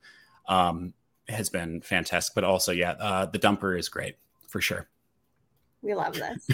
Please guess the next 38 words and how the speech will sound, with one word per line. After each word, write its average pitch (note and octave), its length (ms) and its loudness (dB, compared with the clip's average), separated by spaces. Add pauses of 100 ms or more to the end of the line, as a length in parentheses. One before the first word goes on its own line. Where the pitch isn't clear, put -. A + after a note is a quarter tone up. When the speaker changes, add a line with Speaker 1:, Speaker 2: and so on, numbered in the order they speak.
(100)
Speaker 1:
<laughs> C#3+ 400 6 (360)
Speaker 2:
<laughs> F4 120 4 (320)
And C4+ 120 8
that C4+ 220 12
leads B3 220 4
into, A3+ 680 10
you B3+ 100 0
know, A3+ 100 6
the G#3+ 80 6
next G#3+ 420 4
question A#3 440 2
someone A3 280 4
did A3 160 4
have. G#3 340 8
Did A3+ 140 2
any C#4 240 4
of C4+ 100 0
the A#3+ 100 4
moves G#3+ 540 8
made A3 400 4
at G3 100 4
the - 80 -6
trade D#3 280 -2
deadline E3+ 420 2
make F3+ 220 -2
the - 80 -4
Brewers F#3+ 440 -2
any F3+ 200 -4
better? - 440 -2 (960)
Speaker 1:
I D#3 80 4
think A3+ 260 6
mostly C#3+ 440 8
from A#2+ 180 0
a F#2+ 60 0
versatility F2 560 -4
standpoint, E2 560 -2
like A2 160 -2
I - 180 -4